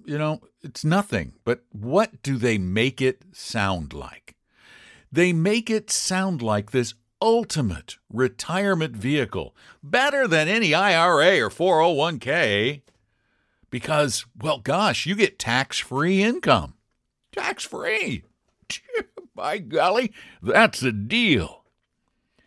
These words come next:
Well, what you're getting is,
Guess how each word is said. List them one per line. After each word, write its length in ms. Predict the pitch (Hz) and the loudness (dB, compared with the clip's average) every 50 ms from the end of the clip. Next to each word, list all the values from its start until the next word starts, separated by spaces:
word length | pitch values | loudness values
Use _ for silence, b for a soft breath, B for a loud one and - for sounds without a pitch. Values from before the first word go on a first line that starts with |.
| _ _ _ _ _ _ _ _ _ _ - | _ _ _ _ _ _ _ _ _ _ -4
Well, 320 | 151 160 160 160 160 - _ _ - | -2 0 0 0 0 -4 _ _ -12
what 360 | 147 160 220 254 233 - - | -8 -6 -6 -6 -4 -4 -4
you're 80 | 135 | -4
getting 480 | 107 - - 107 95 80 78 90 110 120 | -4 -2 2 2 4 4 2 0 0 0
is, 240 | 123 135 123 - | -2 -2 -4 -6